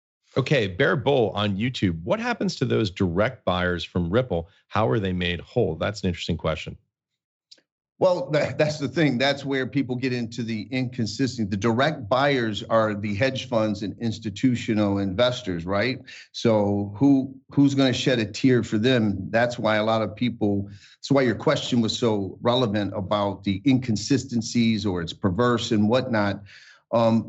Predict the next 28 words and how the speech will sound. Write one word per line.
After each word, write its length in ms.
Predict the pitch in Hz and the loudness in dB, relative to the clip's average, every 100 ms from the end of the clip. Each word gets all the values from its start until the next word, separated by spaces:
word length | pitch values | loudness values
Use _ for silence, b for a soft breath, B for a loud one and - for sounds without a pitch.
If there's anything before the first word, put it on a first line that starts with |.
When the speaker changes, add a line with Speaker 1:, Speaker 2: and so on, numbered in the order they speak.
| 127 | 0
Speaker 2:
the, 240 | 131 147 147 | 2 4 2
the 120 | 123 | -2
penalty 520 | - 214 254 233 151 | 2 2 4 4 2
phase 420 | - 139 135 110 | 2 2 2 0
is 160 | 110 113 | -2 -2
what's 320 | 117 - - | -4 -2 4
next. 540 | 117 120 - - - - | 6 4 2 -6 -12 -4
Unless 340 | 113 151 170 | 0 2 2
there's 200 | 185 160 | 2 2
an 80 | 139 | 2
interlocutory 600 | 143 139 135 123 - 120 | 2 2 0 0 0 0
appeal, 220 | 101 123 | 2 0
which 140 | 110 - | 0 0
I 80 | 101 | 0
don't 240 | 101 - | 0 0
think, 320 | 147 123 - B B B - | 2 2 0 B B B -2
then 160 | 117 | 2
there's 180 | 120 113 | 2 2
going 240 | 120 151 147 | 4 4 4
to 80 | |
be 300 | 123 123 120 | 2 2 4
a 80 | 107 | 2
hearing 800 | 101 - 165 160 139 123 120 113 | 0 2 4 4 4 2 2 0
and 280 | 113 107 104 | -2 0 0
some 480 | 101 110 101 101 101 | 2 2 4 4 4
litigation 920 | 131 120 104 127 135 127 127 113 110 | 2 2 2 2 2 0 0 0 0
and 280 | 90 87 87 | -2 -4 -2
briefs 500 | 117 151 147 110 - | 2 4 4 0 -6